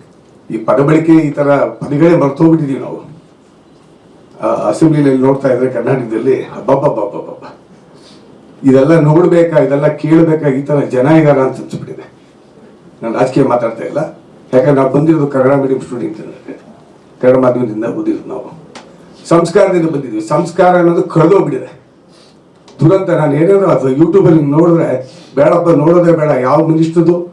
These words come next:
ಯಾವ ಎಮ್ ಎಲ್ ಎಗಳದ್ದು ಕೂಡ ಬ-, ಒಂದೇ ಒಂದು ಇಂಟರ್ವ್ಯೂ ಕೂಡ ನೋಡೋದು ಬೇಡ ಅನ್ಸುತ್ತೆ.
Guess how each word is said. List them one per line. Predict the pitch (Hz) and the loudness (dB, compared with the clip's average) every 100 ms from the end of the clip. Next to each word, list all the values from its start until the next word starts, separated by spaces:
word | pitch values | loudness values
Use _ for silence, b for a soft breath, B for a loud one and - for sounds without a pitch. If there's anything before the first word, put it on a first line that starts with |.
| B B B B | B B B B
ಯಾವ | 127 139 | 0 2
ಎಮ್ | 147 165 | 2 2
ಎಲ್ | 170 | 2
ಎಗಳದ್ದು | 160 160 160 | 2 0 -2
ಕೂಡ | 160 | -2
ಬ-, | 160 160 135 127 - - - _ b b b 131 | -2 -2 -2 -2 -4 -12 -20 _ b b b -2
ಒಂದೇ | 147 | 2
ಒಂದು | 175 160 139 123 107 - - - - | 4 4 2 -2 -4 -10 -16 -12 -2
ಇಂಟರ್ವ್ಯೂ | 170 185 208 | 0 2 2
ಕೂಡ | 185 185 | 2 2
ನೋಡೋದು | 156 160 143 | 2 0 0
ಬೇಡ | 135 | -2
ಅನ್ಸುತ್ತೆ. | 127 - - - | -4 -8 -20 -20